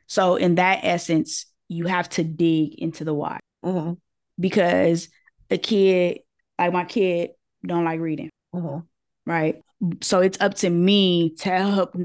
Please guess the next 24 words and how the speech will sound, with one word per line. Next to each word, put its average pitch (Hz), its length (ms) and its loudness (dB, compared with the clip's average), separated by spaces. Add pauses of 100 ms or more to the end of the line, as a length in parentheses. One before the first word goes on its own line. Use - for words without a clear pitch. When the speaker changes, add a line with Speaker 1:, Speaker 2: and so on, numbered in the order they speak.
Speaker 1:
help 190 280 -2
him 180 200 0
discover 165 960 -2 (280)
why 170 440 2
reading 170 500 0
is 156 120 -2
important. 151 540 -10 (220)
Speaker 2:
Mm-hmm. 170 360 -6 (360)
Speaker 1:
If 185 180 0
you're 185 120 4
dealing 185 400 4
with 170 360 2
a - 60 -4
young 156 240 -2
adult, 175 400 2 (280)
it's - 80 -10
a - 20 -6
little 180 180 -2
bit 160 140 -6
different, 175 380 -4 (260)
right? 170 180 -2
Speaker 2:
Mm-hmm. 165 80 -4
Speaker 1:
Because 175 320 0
now 170 560 2